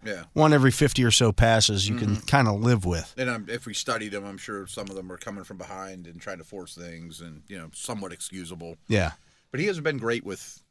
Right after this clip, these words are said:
Speaker 1: location and accuracy of the football and that kind
Speaker 2: He's
Speaker 1: of
Speaker 2: also
Speaker 1: thing
Speaker 2: been
Speaker 1: either.
Speaker 2: sacked nine times in
Speaker 1: I'd
Speaker 2: three
Speaker 1: say he's
Speaker 2: games.
Speaker 1: also, that was the next thing I was
Speaker 2: And
Speaker 1: gonna
Speaker 2: he's
Speaker 1: say.
Speaker 2: an es-, he's a guy that can escape,
Speaker 1: Mm-hmm.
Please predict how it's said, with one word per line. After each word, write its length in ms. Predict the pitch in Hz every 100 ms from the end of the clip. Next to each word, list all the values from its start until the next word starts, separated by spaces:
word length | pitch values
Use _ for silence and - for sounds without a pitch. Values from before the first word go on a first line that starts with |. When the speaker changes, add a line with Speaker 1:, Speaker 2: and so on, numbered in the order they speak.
| _ _ _ _
Speaker 1:
location 760 | - 123 - 113 107 113 104 95
and 260 | 90 90 90
accuracy 460 | 92 - 85 101
of 100 | 82
the 60 | -
football 440 | 92 80 85 78
and 80 | 76
that 80 | 78
kind 80 | -
Speaker 2:
He's 140 | 120
Speaker 1:
of 40 | 175
Speaker 2:
also 180 | 214 -
Speaker 1:
thing 40 |
Speaker 2:
been 60 | 214
Speaker 1:
either. 40 | 185
Speaker 2:
sacked 360 | - 160 156
nine 260 | 120 101 92
times 320 | 104 90 85
in 60 | 117
Speaker 1:
I'd 60 |
Speaker 2:
three 100 | 123
Speaker 1:
say 20 | 110
he's 20 | 95
Speaker 2:
games. 20 |
Speaker 1:
also, 300 | 113 110 104 87 -
that 140 | 104
was 80 | 101
the 180 | 95 85
next 120 | 95
thing 100 | -
I 20 | 98
was 40 |
Speaker 2:
And 80 | 120
Speaker 1:
gonna 40 |
Speaker 2:
he's 120 | 160 214
Speaker 1:
say. 60 |
Speaker 2:
an 60 | 214
es-, 120 | 185
he's 260 | 180 190 208
a 60 |
guy 220 | 170 156 151
that 100 | 143
can 140 | 123
escape, 480 | 95 - 156 147 -
Speaker 1:
Mm-hmm. 360 | 139 147 156